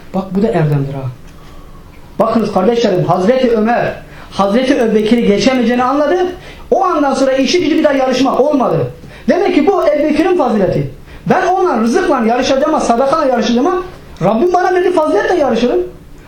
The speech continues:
Bakınız Ömer diyor ha, Ebubekir demiyor. Benden sonra peygamberlik gelecek olsaydı Ömer bunlardandı. Eğer kardeşlerim Ömer radıyallahu anh bu barajı aşmasaydı, takılsaydı, burada kalıp ka-, kalsaydı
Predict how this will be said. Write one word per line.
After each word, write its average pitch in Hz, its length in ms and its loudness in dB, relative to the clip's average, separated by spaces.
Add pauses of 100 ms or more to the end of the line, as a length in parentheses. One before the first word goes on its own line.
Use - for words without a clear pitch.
Bakınız 339 420 2
Ömer 285 340 2
diyor 254 120 2
ha, 269 200 2
Ebubekir 262 380 2
demiyor. 269 400 0 (140)
Benden 302 320 2
sonra 294 200 2
peygamberlik 285 480 2
gelecek 285 360 2
olsaydı 359 300 2
Ömer 294 280 0
bunlardandı. 240 520 0 (160)
Eğer 285 280 0
kardeşlerim 247 560 2 (400)
Ömer 226 440 2 (180)
radıyallahu 240 680 2
anh 220 160 0 (1400)
bu 330 160 4
barajı 285 360 0
aşmasaydı, 233 560 0
takılsaydı, 269 560 0
burada 240 180 0
kalıp 226 280 0
ka-, 233 260 -2
kalsaydı 208 680 0